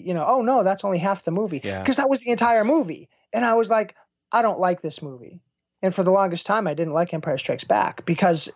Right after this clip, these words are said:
Speaker 1: it just, it didn't end. It was, like, a terrible movie because it was in the middle and it stopped. So, um, it's kind of funny that I had the <laughs> exact same experience, just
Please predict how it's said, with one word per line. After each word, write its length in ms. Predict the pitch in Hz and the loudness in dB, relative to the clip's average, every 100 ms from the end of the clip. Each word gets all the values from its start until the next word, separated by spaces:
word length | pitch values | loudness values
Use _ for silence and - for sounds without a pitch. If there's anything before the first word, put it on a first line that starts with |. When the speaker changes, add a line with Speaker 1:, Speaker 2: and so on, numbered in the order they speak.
| _ 196 | _ -2
Speaker 1:
it 180 | 175 - | 0 0
just, 200 | 160 - _ _ - | -6 -6 _ _ -2
it 60 | |
didn't 180 | 196 170 | 2 4
end. 320 | 233 139 110 | 4 0 -4
It 40 | 147 | -8
was, 200 | 143 147 | -6 -4
like, 300 | 143 - - - | -4 -6 -20 -14
a 60 | 175 | -8
terrible 380 | - 160 143 | 0 2 2
movie 340 | 147 208 143 104 | 2 2 0 -6
because 380 | 131 143 139 - _ _ - _ 196 | -6 -8 -8 -14 _ _ -20 _ -4
it 60 | |
was 400 | 151 127 - - _ _ _ _ _ - | -2 -2 -4 -8 _ _ _ _ _ -2
in 100 | 147 | 0
the 60 | |
middle 340 | 160 202 - - _ _ - | 4 2 0 -6 _ _ -18
and 80 | 123 | -12
it 60 | |
stopped. 400 | - 214 170 - _ - - - - - - _ | -2 0 0 -4 _ -20 -20 -20 -20 -20 -20 _
So, 400 | - 151 139 151 _ _ _ 147 | -2 -2 -2 -6 _ _ _ -6
um, 420 | 147 135 135 156 _ - | -4 -4 -8 -12 _ -12
it's 100 | 180 | -2
kind 140 | 185 165 | 0 2
of 60 | |
funny 240 | 175 165 151 | 2 2 2
that 140 | 143 | 0
I 80 | 147 | 0
had 240 | 156 143 | 0 0
the 100 | 160 | 0
<laughs> 60 | 143 | 0
exact 360 | 160 131 - | 2 0 -2
same 340 | - - - 202 | -4 -2 0 0
experience, 600 | - - 185 180 160 - | -2 -2 2 2 2 -2
just 220 | 175 | -6